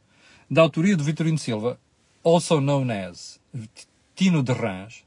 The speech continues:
disse, tem toda a razão, numa entrevista à televisão, ele diz assim, "O nosso presidente apalhaçou um bocadinho a função de presidente da República." Ora, eu não podia estar mais de acordo. Portanto,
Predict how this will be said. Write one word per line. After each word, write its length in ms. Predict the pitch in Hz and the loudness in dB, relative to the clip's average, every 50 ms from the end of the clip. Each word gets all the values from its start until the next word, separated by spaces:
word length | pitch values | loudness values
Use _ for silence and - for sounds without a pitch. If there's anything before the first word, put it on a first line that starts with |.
| _ _ _ _ _ - | _ _ _ _ _ -12
disse, 640 | 123 120 123 139 120 101 - - - - 113 135 170 - _ _ _ _ _ _ _ _ _ _ _ | -10 -6 -4 -4 -4 -6 -8 -12 -12 -12 -14 -14 -16 -18 _ _ _ _ _ _ _ _ _ _ _
tem 120 | - 156 | -6 -6
toda 220 | 127 123 113 104 107 | -4 -4 -4 -4 -4
a 20 | |
razão, 360 | 117 151 175 208 196 180 - - - | -4 -4 -4 -4 -6 -6 -8 -8 -8
numa 100 | 131 127 | -6 -6
entrevista 360 | 123 - 113 117 117 - 127 | -6 -6 -6 -8 -6 -6 -6
à 20 | 113 | -6
televisão, 360 | - 131 143 151 185 185 175 - _ _ - | -6 -6 -4 -4 -4 -6 -6 -10 _ _ -6
ele 120 | 165 156 143 | -4 -2 -2
diz 160 | 143 135 123 | -2 -2 -4
assim, 220 | 113 - 104 87 - _ - - - _ _ | -6 -8 -10 -12 -16 _ -20 -20 -20 _ _
"O 80 | - 156 | -6 -2
nosso 280 | 160 208 254 240 - - | 0 0 0 -2 -4 -8
presidente 560 | - - 156 139 143 123 117 101 101 113 - _ _ _ _ - | -6 -6 -4 -4 -4 -6 -6 -8 -10 -12 -16 _ _ _ _ 0
apalhaçou 920 | - 190 185 - - - 247 262 240 233 202 - - - - 160 139 135 | 2 2 2 2 2 2 4 4 4 4 2 0 0 0 0 2 2 2
um 120 | 147 175 | 2 0
bocadinho 480 | 165 - 160 135 117 120 117 123 139 147 - _ - - _ - | 0 0 0 0 0 -2 -2 -4 -6 -8 -10 _ -20 -12 _ -4
a 80 | 220 208 | -4 -4
função 460 | - - 240 220 - - 165 143 151 | -2 -2 -2 0 0 0 0 0 0
de 80 | 160 | -2
presidente 500 | 170 - - 170 147 147 135 123 117 - | -4 -4 -4 -4 -2 -2 -4 -4 -4 -4
da 80 | 151 170 | -2 -2
República." 640 | 180 175 - 185 185 170 160 135 - - 107 98 - _ _ _ _ - - - - - | -2 -2 -2 -6 -6 -6 -6 -8 -8 -10 -14 -16 -16 _ _ _ _ -20 -20 -16 -10 -4
Ora, 340 | - 160 160 160 165 160 156 - | 0 2 2 4 2 2 0 0
eu 200 | - 151 160 165 | -2 0 0 0
não 160 | 165 151 151 160 | 0 0 0 0
podia 600 | - - 185 156 131 120 117 123 131 156 175 - _ _ _ - | 0 -2 -4 -4 -4 -4 -4 -4 -6 -8 -10 -16 _ _ _ -16
estar 220 | - - 165 147 | -8 -4 -4 -2
mais 240 | 139 147 147 139 135 | -2 -2 -2 -2 -4
de 80 | 139 156 | -4 -8
acordo. 440 | 139 - 156 131 117 113 - 117 117 _ _ _ _ _ _ | -8 -10 -10 -10 -10 -10 -12 -14 -16 _ _ _ _ _ _
Portanto, 400 | - - - 196 160 131 - | -14 -4 0 0 0 0 -2